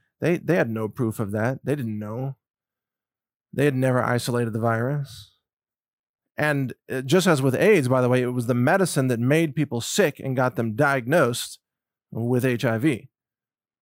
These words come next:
You know that, right? So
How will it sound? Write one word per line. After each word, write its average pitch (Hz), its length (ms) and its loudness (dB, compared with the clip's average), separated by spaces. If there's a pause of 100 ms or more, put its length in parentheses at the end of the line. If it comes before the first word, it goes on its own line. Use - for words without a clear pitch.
You 123 120 -2
know 160 120 4
that, 117 160 2
right? 123 280 -2 (1500)
So 135 280 0